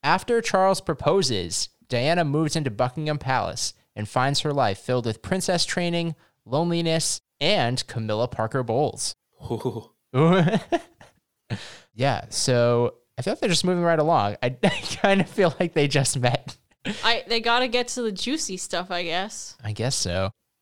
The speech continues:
Speaker 1: In the meantime, Ivan, if people wanna catch up with you on social media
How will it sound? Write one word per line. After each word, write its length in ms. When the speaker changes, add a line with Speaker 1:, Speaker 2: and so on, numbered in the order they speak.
Speaker 1:
In 140
the 60
meantime, 680
Ivan, 520
if 100
people 180
wanna 160
catch 280
up 120
with 180
you 380
on 160
social 340
media 520